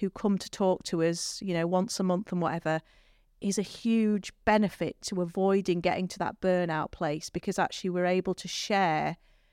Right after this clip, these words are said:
things that are difficult, how we're feeling. Um, and so ours, Clive, is just, is just fabulous. I can't speak highly enough of him, and he'll give me the ten pounds for saying that later.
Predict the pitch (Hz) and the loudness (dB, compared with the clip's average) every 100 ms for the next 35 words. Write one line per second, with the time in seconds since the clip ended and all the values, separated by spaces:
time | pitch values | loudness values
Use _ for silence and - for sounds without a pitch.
0 | _ _ _ - 208 185 - 180 185 - | _ _ _ 0 2 0 -4 0 0 -2
1 | 185 180 180 175 - - 185 180 180 - | -2 2 2 2 -4 -2 0 2 0 2
2 | 185 175 160 156 160 - _ _ _ _ | 0 2 0 0 -4 -10 _ _ _ _
3 | - 180 175 175 190 - 190 190 180 - | 0 4 4 2 -2 0 4 4 4 0
4 | - 185 165 160 160 - 170 - 180 165 | -2 0 2 0 -4 -2 -4 -2 -4 -2
5 | - - - 165 175 - 185 175 160 156 | -6 -6 -6 -4 -6 -4 -2 -2 0 -2
6 | 160 175 190 180 - 170 165 - 170 165 | -2 -2 0 0 0 -4 -4 -2 -2 0
7 | 160 170 180 165 156 156 165 165 180 170 | 0 -2 -2 -2 0 0 -2 0 -2 -2
8 | 156 - 160 160 165 151 156 - - - | -4 -4 -4 -4 -4 -2 -4 -6 -6 -4
9 | 151 143 156 143 156 - | -4 -4 -4 -6 -6 -8